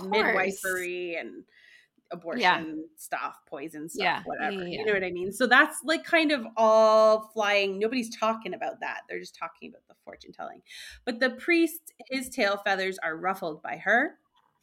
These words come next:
Speaker 1: <laughs>
Speaker 2: And so he, um, he starts to ask some questions,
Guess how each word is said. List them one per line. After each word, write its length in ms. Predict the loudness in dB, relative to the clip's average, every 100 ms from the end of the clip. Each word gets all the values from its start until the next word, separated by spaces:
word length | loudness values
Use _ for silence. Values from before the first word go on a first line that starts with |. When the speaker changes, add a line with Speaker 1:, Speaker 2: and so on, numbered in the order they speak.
| _
Speaker 1:
<laughs> 680 | -2 -2 -2 -4 -6 -12 -20 -20 _ 0
Speaker 2:
And 180 | 0 0
so 340 | 4 6 6
he, 800 | 2 -4 -2 0 0 -2 -4 -6 -14 _ _ _ 0
um, 720 | 2 4 2 0 -4 -10 -14 _ _
he 340 | -16 -4 0 0
starts 400 | 2 0 0 -4
to 120 | -2
ask 220 | -2 -2
some 160 | -6 -8
questions, 760 | -6 -6 -6 -12 -14 -16 -16